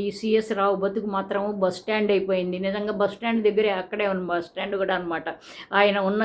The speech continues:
చోట అనమాట. కాబట్టి ఏంటంటే సినిమాలో వాళ్ళకి ఒకళ్ళని చూసి ఒకళ్ళు చూసుకుంటారు, వాళ్ళని చూసి మనం బాగుండాలి, బాగుండాలి, వాడు కూడా ఇద్దరు పిల్లల్ని చేసుకున్నాడు, ఇద్దరు ఉంపుడు గత్తెల్ని పెట్టుకున్నాడు, ఇంకొక ఇద్దరు కీపుల్ని పెట్టుకున్నాడు అని అనుకుంటారు. కానీ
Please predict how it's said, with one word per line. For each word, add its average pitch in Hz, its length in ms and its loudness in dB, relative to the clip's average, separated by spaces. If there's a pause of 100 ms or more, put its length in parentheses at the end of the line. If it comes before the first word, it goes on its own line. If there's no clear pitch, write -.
చోట 202 220 0
అనమాట. 170 380 0 (100)
కాబట్టి 190 360 -4
ఏంటంటే 180 380 -2 (400)
సినిమాలో 311 560 4
వాళ్ళకి 254 440 4
ఒకళ్ళని 240 440 2
చూసి 262 200 -4
ఒకళ్ళు 233 280 0
చూసుకుంటారు, 233 680 0 (120)
వాళ్ళని 226 320 4
చూసి 240 200 -2
మనం 214 280 0
బాగుండాలి, 214 520 2
బాగుండాలి, 208 560 2
వాడు 208 260 6
కూడా 214 160 2
ఇద్దరు 202 360 2
పిల్లల్ని 202 420 2
చేసుకున్నాడు, 202 480 -2 (120)
ఇద్దరు 202 320 2
ఉంపుడు 214 260 0
గత్తెల్ని 202 420 2
పెట్టుకున్నాడు, 202 540 -2
ఇంకొక 202 340 -2
ఇద్దరు 185 320 0 (120)
కీపుల్ని 220 380 -2
పెట్టుకున్నాడు 196 640 -2 (400)
అని 240 160 4
అనుకుంటారు. 254 540 2
కానీ 254 200 2